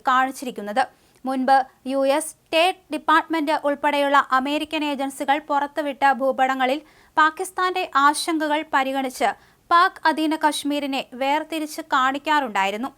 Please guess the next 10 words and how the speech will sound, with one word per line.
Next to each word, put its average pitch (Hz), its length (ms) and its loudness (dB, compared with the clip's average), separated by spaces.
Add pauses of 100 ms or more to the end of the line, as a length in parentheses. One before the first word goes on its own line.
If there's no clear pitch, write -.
(300)
എന്നാൽ 254 360 0 (340)
ട്രംപ് 349 300 2
ഭരണകൂടം 349 680 -2
പങ്കുവച്ച 302 500 0 (180)
പുതിയ 277 320 -4
ഭൂപടം 277 480 0 (340)
പാകിസ്ഥാന്റെയും 277 840 0 (100)
ചൈനയുടെയും 277 720 -2 (120)
അവകാശവാദങ്ങളെ 277 1080 0 (180)
പൂർണ്ണമായും 302 680 -4